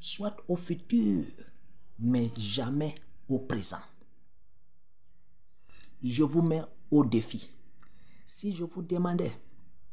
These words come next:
de ne pas penser, ne serait-ce pendant deux minutes, vous trouverez ceci un exercice impossible.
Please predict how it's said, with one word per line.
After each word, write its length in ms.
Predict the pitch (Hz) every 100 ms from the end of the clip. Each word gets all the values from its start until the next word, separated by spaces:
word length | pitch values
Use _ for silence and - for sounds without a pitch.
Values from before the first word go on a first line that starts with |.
| - - - - - -
de 100 | 170
ne 100 | 170
pas 200 | 160 190
penser, 540 | 185 180 160 - - 135 - - - - - - - - -
ne 260 | 123 143 170
serait-ce 500 | 175 185 208 226 -
pendant 440 | - 156 160 156
deux 460 | 147 127 214 294 302
minutes, 440 | 277 175 170 - - - - - - - - - - - - - -
vous 140 | 165
trouverez 520 | 170 151 160 165 180 190
ceci 560 | - 165 - 214 233 - - -
un 200 | 165 156
exercice 640 | 143 131 156 - 190 - - -
impossible. 680 | 190 202 226 220 285 208